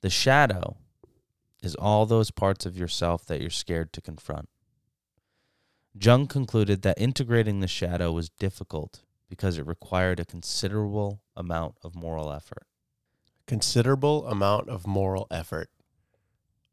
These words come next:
Speaker 2: I like that.
Speaker 1: Well, you have to admit the darkest parts of yourself.
Speaker 2: Right. Yeah. That, and that's a very difficult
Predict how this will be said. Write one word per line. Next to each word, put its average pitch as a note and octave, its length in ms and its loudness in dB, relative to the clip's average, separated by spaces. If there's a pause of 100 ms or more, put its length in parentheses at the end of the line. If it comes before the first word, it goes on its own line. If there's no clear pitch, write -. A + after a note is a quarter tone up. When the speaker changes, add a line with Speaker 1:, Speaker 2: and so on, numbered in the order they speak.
(120)
Speaker 2:
I G#2+ 80 0
like F#2+ 260 -2
that. F2 260 -4 (180)
Speaker 1:
Well, G#2+ 80 2
you G2+ 80 6
have G2+ 240 4
to G2 140 2
admit F2+ 440 -2 (600)
the F#2 100 -8
darkest E2+ 440 -2
parts A#2+ 280 -4
of - 100 -10
yourself. - 440 -10
Speaker 2:
Right. G2+ 360 6 (340)
Yeah. G#2+ 440 6
That, G#2+ 180 2
and G#2+ 140 2
that's G2 180 0
a G2+ 40 -2
very G2+ 520 0 (240)
difficult G#2 640 -2